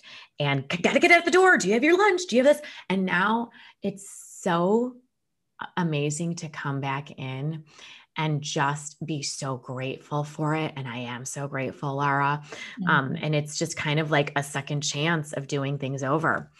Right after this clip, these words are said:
Speaker 1: I could tell you for my husband, he really grieved Saturday morning soccer games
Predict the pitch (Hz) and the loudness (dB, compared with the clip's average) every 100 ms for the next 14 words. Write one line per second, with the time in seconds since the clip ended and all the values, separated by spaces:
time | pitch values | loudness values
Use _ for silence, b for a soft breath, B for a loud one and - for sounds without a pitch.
0 | B B B B _ 165 196 208 175 156 | B B B B _ -2 0 0 0 0
1 | 156 147 151 135 120 127 127 120 - 165 | 0 0 -4 -6 -6 -8 -6 -8 -4 -2
2 | 165 170 170 - _ _ - 170 165 156 | 0 -2 -4 -12 _ _ -14 -6 -2 0
3 | 147 147 139 139 139 135 135 131 127 139 | 2 2 2 -2 -6 -8 -6 -6 -8 -12
4 | - _ _ _ _ _ _ b b b | -20 _ _ _ _ _ _ b b b
5 | _ - - 131 143 139 139 139 135 131 | _ -16 -6 -4 -2 -4 -4 -4 -4 -8
6 | 131 131 139 131 127 113 117 135 - | -8 -8 -8 -10 -12 -12 -16 -16 -20